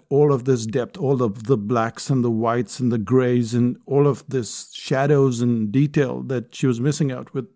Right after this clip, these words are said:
the other pictures and with all these templates that she had. Hence, when you look at getting to fluency, you don't need a book,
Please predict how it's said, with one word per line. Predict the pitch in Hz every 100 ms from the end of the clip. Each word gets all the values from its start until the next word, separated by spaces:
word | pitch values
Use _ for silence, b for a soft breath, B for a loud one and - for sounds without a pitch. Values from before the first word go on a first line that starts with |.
| -
the | 139
other | 131 120
pictures | 160 147 131 117
and | 110 113
with | 123
all | 131 131
these | 123 113
templates | 147 143 120 -
that | 120
she | - 104
had. | 135 120 - _ _ _ _ _ _ _ _ _ _
Hence, | - 170 147 -
when | 143 117 147 139 147
you | 160 139
look | 139 170 160
at | 127 - 113 101
getting | - 151 165
to | - 147
fluency, | 147 135 123 - 123 123 170
you | 175 147 170
don't | 180 156 135
need | 135 135 127 - - _
a | 156 135
book, | 120 123 - -